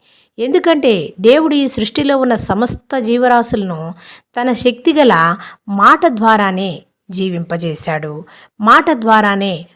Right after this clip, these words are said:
వాటన్నిటినీ నిర్మించినట్టుగా మనము చూస్తూ ఉన్నాం. ప్రియ సహోదరుడా, సహోదరి, మన జీవానికి రొట్టె అవసరమే కాదని అంటం లేదు, కానీ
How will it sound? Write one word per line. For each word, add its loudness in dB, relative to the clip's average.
వాటన్నిటినీ -6
నిర్మించినట్టుగా -8
మనము -8
చూస్తూ -6
ఉన్నాం. -6
ప్రియ -4
సహోదరుడా, 2
సహోదరి, -8
మన -4
జీవానికి 0
రొట్టె 2
అవసరమే 2
కాదని 0
అంటం 0
లేదు, 0
కానీ 0